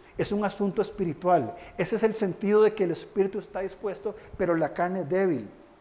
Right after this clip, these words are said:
Esa es la acción que nosotros necesitamos recordar constantemente en cuanto a la deuda de amor que tenemos unos a otros. Que hacer la obra de Dios, que involucrarse en un servicio formal de la iglesia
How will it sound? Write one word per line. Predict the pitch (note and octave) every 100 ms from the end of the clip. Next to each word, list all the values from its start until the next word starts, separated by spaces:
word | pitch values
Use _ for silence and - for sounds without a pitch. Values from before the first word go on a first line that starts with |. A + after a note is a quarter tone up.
| - -
Esa | F3+ - G#3
es |
la | F3+
acción | - - G3+ G#3 F#3+ A2 - - - -
que | F#3+
nosotros | F3 F3+ G3
necesitamos | G3 E3+ F3+ F#3 G#3
recordar | G#3+ F#3 - D3 D#3+ F#3 - - - - _ - -
constantemente | F#3 D#3+ G3+ F#3+ A3 G#3 G3 F#3+
en | F3+
cuanto | A3 G#3 D#3 F3
a | D#3+
la | D#3+
deuda | D3+ G3 G#3+ F#3+
de | G3+
amor | F3+ G3 -
que | G3
tenemos | G#3+ G#3 D3+ F3 - - -
unos | F3 F#3 F#3
a | E3
otros. | G3+ - - - - _ _ - _ _ _ _ _ _ _ - _
Que | F#3 E3+
hacer | - G#3+ B3
la | A3 F3+
obra | F3+ F#3 F3
de | E3
Dios, | D#3+ -
que | F3
involucrarse | E3 D#3+ - G3 G3 A3+ G#3+
en | F#3
un | G3+
servicio | A3 F#3+ G#3+ A#3+
formal | A3+ F#3 F3 F3+ G#3
de | G3+
la | G3
iglesia | F#3+ F#3+ -